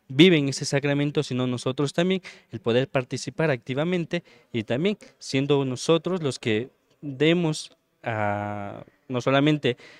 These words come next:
el que estemos ahí, sino que, que seamos una sola comunidad, una sola iglesia en el conocer a Cristo mediante la Eucaristía,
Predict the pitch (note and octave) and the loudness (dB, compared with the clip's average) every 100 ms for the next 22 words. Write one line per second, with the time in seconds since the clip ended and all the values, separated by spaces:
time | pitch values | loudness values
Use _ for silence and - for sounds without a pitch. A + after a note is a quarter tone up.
0 | _ - A#2 B2 - D#3 D#3 D3 D3 F#3+ | _ -6 -4 -2 4 6 6 4 6 4
1 | - _ _ _ - B2+ C#3 - A#2+ _ | 2 _ _ _ -2 0 2 2 -2 _
2 | - A#2+ C3 D3 - D3+ D3 C3+ - D3 | -10 -4 -2 -2 -2 -2 0 -2 0 0
3 | C#3 C3 A#2+ A2 G#2 F2+ - B2 A#2 - | 0 -4 -4 -2 0 -2 -6 -6 -4 -2
4 | B2+ B2 C3 D#3+ - E3 - - - _ | 0 0 0 -2 -4 -10 -12 -20 -20 _
5 | A#2+ A#2 B2+ B2 A#2+ A2+ A2+ - - A#2 | -2 0 0 -2 -2 -2 -4 -8 -8 -6
6 | A#2 D#3 D3 D3 D#3+ - F#3 C#3 A2+ A2 | -2 0 -2 -2 -6 -4 -6 -4 -4 -4
7 | A2 G#2+ G#2 G#2+ G#2 - G2 | -2 -4 -4 -8 -8 -6 -8